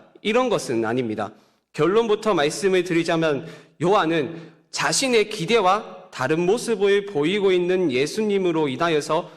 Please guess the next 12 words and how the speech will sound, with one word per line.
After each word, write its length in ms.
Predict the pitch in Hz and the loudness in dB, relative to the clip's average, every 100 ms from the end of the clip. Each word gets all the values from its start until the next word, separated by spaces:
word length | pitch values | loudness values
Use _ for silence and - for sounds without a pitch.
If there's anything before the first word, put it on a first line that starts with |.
| - _ _ | -20 _ _
질문을 840 | - 180 196 240 269 208 110 107 - | -4 0 2 2 2 2 0 -6 -12
던지고 500 | - 151 202 190 151 | -4 -2 -2 -2 -2
있는 300 | 131 123 117 | -2 -2 -4
것인데요. 520 | 110 117 123 113 113 107 - _ _ _ - | -4 -6 -4 -4 -4 -8 -18 _ _ _ -2
그렇다면 500 | 165 190 214 220 208 | 0 2 2 2 2
다른 320 | 147 156 175 | 0 2 2
사람도 460 | 175 202 226 190 | 2 0 2 2
아닌 380 | 147 147 160 151 | 2 2 2 0
이 380 | 202 220 233 226 | -2 -2 -2 -2
위대한 400 | 156 160 180 165 | -2 0 0 0
세례 280 | 160 185 185 | -2 -2 0
요한이 440 | 165 139 127 127 | 2 0 -2 -4